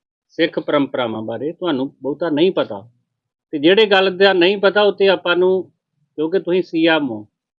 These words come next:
ਤਾਂ ਫਿਰ ਉੱਥੇ ਨਹੀਂ ਬੋਲਣਾ ਚਾਹੀਦਾ। ਉਹਨਾਂ ਨੇ ਫੀਲ ਕੀਤਾ ਵੀ ਉੱਥੇ ਨਹੀਂ ਬੋਲਣਾ ਚਾਹੀਦਾ, ਜਿਹੜੀ ਗੱਲ ਦੀ ਸਮਝ ਨਹੀਂ ਆ, ਕਿਉਂਕਿ ਧਰਮ ਜਿਹੜਾ ਵਾ, ਇਹ ਅੰਦਰ ਦਾ ਮਸਲਾ, ਇਹ ਸਾਡੀ ਰੂਹ ਦੀ ਖੁਰਾਕ ਆ,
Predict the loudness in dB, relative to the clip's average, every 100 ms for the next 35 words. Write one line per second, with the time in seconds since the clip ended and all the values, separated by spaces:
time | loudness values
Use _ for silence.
0 | _ _ _ -10 0 2 4 2 0 0
1 | 0 2 0 0 -2 -4 -2 -2 0 0
2 | 0 0 -2 -8 -12 -20 _ _ _ _
3 | _ _ _ _ _ _ -8 -2 2 2
4 | 4 2 2 0 -4 -4 -2 0 2 2
5 | 2 2 0 0 0 -2 -4 -6 -12 _
6 | _ _ _ _ _ _ _ -10 -6 -2
7 | 2 4 6 4 4 4 4 2 2 0
8 | -2 -4 -2 0 0 0 -2 -6 -10 -10
9 | -16 _ _ _ _ _ -4 -2 2 2
10 | 4 4 2 0 0 2 2 -2 -12